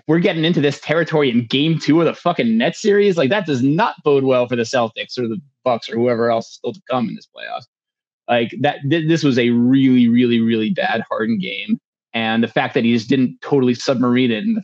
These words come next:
third and fourth quarters is the nicest thing that I have to say about it.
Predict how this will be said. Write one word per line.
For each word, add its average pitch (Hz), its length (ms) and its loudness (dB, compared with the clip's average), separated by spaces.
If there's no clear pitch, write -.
third 120 300 0
and 117 120 -4
fourth 117 260 -4
quarters 127 360 0
is 117 160 -2
the 113 80 -2
nicest 110 380 -6
thing 131 120 -14
that 127 100 -6
I 113 100 -4
have 120 120 -6
to - 80 -20
say 147 200 0
about - 260 -8
it. - 60 -20